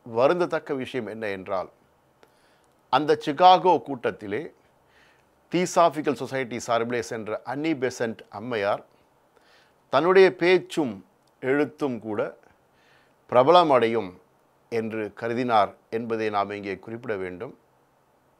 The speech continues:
அந்த வகையிலே விவேகானந்தர் பிரபலம் அடைந்தது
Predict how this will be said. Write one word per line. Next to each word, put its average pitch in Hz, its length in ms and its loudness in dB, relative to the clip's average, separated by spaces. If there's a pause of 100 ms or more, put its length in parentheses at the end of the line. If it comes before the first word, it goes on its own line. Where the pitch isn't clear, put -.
(200)
அந்த 131 240 0
வகையிலே 151 540 0 (640)
விவேகானந்தர் 170 880 6
பிரபலம் 143 400 -2
அடைந்தது 120 680 -4